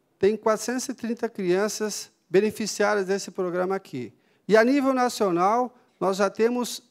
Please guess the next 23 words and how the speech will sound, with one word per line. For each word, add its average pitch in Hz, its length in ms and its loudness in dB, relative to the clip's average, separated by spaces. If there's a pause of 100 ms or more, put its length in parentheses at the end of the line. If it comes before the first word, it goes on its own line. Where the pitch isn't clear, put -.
(100)
cinco 277 460 -4
franquias 233 720 0
desse 208 320 -2
programa 190 680 0 (640)
em 214 80 2
vários 208 380 4
estados, 143 600 0
em, 160 80 -2 (220)
em 180 40 -2
Ribeirão 170 360 -2
Preto, 226 580 -2 (720)
eh, 156 300 -2
no 156 100 -2
Maringá, 185 560 2 (260)
no 147 80 -6
Paraná, 165 640 -4
Bento 180 340 -4
Gonçalves, 175 440 0
Rio 165 60 -8
Grande 160 160 -2
do - 20 -4
Sul, 214 260 -6
Vacaria, 190 680 -2